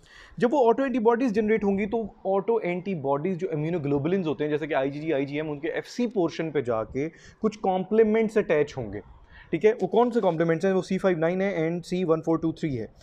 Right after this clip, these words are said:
अगर सी फ़ाइव नाइन अटैच होगा, तो मेम्ब्रेन अटैक कॉम्प्लेक्स को ये पता चलेगा कि ये जो फ्लैग लग गया है सी फ़ाइव नाइन का, कॉम्प्लीमेंट सिस्टम ने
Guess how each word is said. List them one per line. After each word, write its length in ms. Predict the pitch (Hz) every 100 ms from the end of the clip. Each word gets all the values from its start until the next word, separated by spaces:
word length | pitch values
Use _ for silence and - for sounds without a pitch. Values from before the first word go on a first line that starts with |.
| - - 226
अगर 160 | 214
सी 240 | 247 254 269
फ़ाइव 240 | 269 240
नाइन 320 | 202 208 269
अटैच 340 | 247 202 185 165
होगा, 240 | 143 156
तो 120 | 165
मेम्ब्रेन 560 | 160 160 143 147 180 208
अटैक 400 | 151 - 160 165
कॉम्प्लेक्स 480 | 156 147 170 202 -
को 120 | 254
ये 80 | 226
पता 180 | 196 175
चलेगा 360 | 151 139 143
कि 100 | 156
ये 320 | 175 156 185 214
जो 280 | 240 220 - - - -
फ्लैग 420 | 185 165 190 247 240
लग 260 | 233 190
गया 140 | 175 165
है 60 |
सी 280 | 143 180 196
फ़ाइव 320 | 202 175 175
नाइन 480 | 165 160 160 196 214
का, 380 | 190 131 104 - - -
कॉम्प्लीमेंट 460 | 165 175 202 202 196
सिस्टम 340 | 190 - 226
ने 280 | 214 160